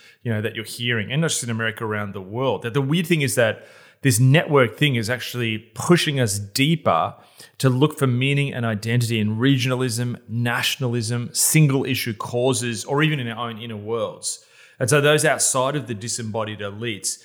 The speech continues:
increasingly are pushing for, like, embodied forms of meaning and identity. So you got one group of people who are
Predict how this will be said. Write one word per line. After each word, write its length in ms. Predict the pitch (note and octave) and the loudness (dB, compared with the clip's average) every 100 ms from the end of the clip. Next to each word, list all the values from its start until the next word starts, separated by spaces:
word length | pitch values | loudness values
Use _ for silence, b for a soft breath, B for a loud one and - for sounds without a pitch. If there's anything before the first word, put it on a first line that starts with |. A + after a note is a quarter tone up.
| B B | B B
increasingly 960 | C3 B2 - C3+ C#3 - C3+ C3 A#2+ A2 | -6 -4 -4 -4 -4 -4 -4 -4 -6 -6
are 320 | G#2+ G2+ G2+ - | -4 -2 -4 -4
pushing 360 | A#2 C3 B2+ | -4 -2 -4
for, 140 | A2 A#2 | -6 -4
like, 220 | G#2+ G2+ - | -4 -4 -4
embodied 560 | A#2+ G#2 A#2 A#2+ B2 | -2 0 0 0 -2
forms 500 | - - A2 G#2+ G#2 | -6 -8 -6 -6 -6
of 120 | A2 | -8
meaning 440 | G2+ G#2+ A2 A2 G#2+ | -8 -6 -6 -6 -8
and 120 | G2+ | -10
identity. 680 | G2 F#2+ G2+ G#2 - A2+ - B B B | -12 -14 -16 -14 -14 -16 -20 B B B
So 100 | - | 0
you 80 | C3+ | 4
got 120 | D3+ C3+ | 4 4
one 240 | D#3 E3 | 2 4
group 240 | D#3+ D#3 | 2 0
of 100 | C#3+ | -2
people 260 | B2 A#2+ A2+ | -4 -4 -4
who 40 | |
are 40 | A2 | -8